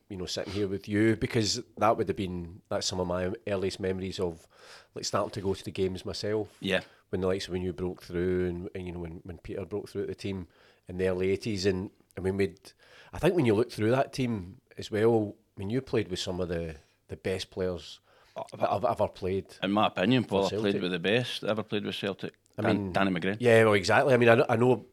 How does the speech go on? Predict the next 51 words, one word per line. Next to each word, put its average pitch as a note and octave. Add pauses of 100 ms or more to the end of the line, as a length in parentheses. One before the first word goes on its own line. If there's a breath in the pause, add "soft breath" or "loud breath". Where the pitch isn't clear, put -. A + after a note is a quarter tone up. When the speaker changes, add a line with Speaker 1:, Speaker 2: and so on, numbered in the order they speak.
(120)
Speaker 1:
I've G2
had A2
a F2+
conversation G2
with F2+
you G2
before, G2+
and A2
I A2
remember A#2+
you G#2
telling G#2+
me A2
Speaker 2:
Yep. G2
Speaker 1:
that - (580 loud breath)
either G#2
from G2
the G2
way G#2+
that, -
that F#2+
Danny G2+ (160)
gave G#2
you A#2+
the G#2+
ball, G#2
that A#2
you A#2
kinda A2
knew A2+
which - (220)
way G#2
Speaker 2:
Yeah, G#2+
Speaker 1:
it F2+
Speaker 2:
he G2
Speaker 1:
was G2
Speaker 2:
didn't B2+
pass A2
the A#2
ball G#2+
to -
you, A#2
he G#2
passed A#2
it -
for G#2
you. A#2 (200)
You G#2
Speaker 1:
Yeah. G#2+
Speaker 2:
knew A#2 (140)
you, G2+